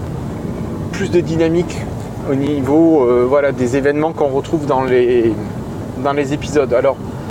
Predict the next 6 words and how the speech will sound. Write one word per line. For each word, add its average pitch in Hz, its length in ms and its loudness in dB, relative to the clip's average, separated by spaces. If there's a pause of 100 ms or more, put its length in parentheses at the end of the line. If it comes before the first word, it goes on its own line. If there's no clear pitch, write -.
(380)
j'avoue 156 400 0
que 190 340 2
j'ai 147 220 0
regardé 151 480 0
tout 156 180 -6
ça 190 500 0